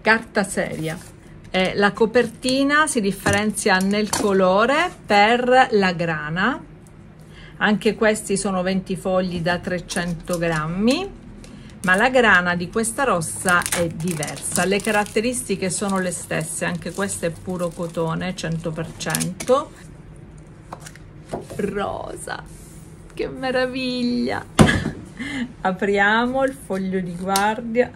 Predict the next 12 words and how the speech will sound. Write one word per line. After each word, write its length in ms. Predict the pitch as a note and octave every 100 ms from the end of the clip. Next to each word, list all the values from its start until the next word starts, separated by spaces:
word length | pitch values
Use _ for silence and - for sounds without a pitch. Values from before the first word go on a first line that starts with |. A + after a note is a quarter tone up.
| -
avanti. 880 | F#3 F3+ F3 E3+ E3 D#3+ E3+ E3 - - - - - - - - - - - - - - F3
Voilà. 720 | F3 F3 E3+ E3 D#3+ - - - - - - - - - - - - - - - -
E 120 | F#3+ D#3+
questa 340 | A#3 A3+ -
è 20 |
liscia, 520 | G3 F3 F3+ - F#3
quella 300 | E3+ A#3 A#3+
era 180 | G#3+ F#3+
ruvida. 520 | E3+ F3 E3 E3 D#3 - - - - -
Questa 380 | - A3+ A3 -
è 40 | G3
liscia 800 | F#3+ G3 A3 A3 - - C4+